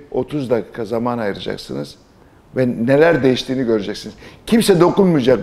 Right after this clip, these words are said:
ben dokunmayacağım sizin hayatınıza. Siz kendi hayatınızı kendiniz değiştireceksiniz. Çünkü siz neyi değiştirmeniz gerektiğini çok iyi biliyorsunuz.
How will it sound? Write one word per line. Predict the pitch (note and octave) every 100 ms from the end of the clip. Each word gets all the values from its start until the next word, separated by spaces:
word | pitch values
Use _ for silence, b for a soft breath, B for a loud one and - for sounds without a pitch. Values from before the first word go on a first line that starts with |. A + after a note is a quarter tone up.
| B2+
ben | D#3+ E3
dokunmayacağım | D#3 E3 E3+ C#3+ A#2+ G#2+
sizin | A#2
hayatınıza. | G#2+ G#2+ G#2+ A2 A2+ B B
Siz | - C4 A#3+
kendi | G#3 G3+ A3+
hayatınızı | G#3 E3+ E3 D#3 D#3 G3
kendiniz | D3+ C#3+ D3 B2
değiştireceksiniz. | A2+ - - G2 - - - - B B B B
Çünkü | - F3+ C#3
siz | B2+ - C3 C3 - B B B -
neyi | B2 B2+ E3 C#3
değiştirmeniz | C3 A#2+ - C3 B2+ B2+ C3+
gerektiğini | A2 A2 G#2+ A2+ A#2+
çok | - A#2+ -
iyi | A2 -
biliyorsunuz. | - - - - -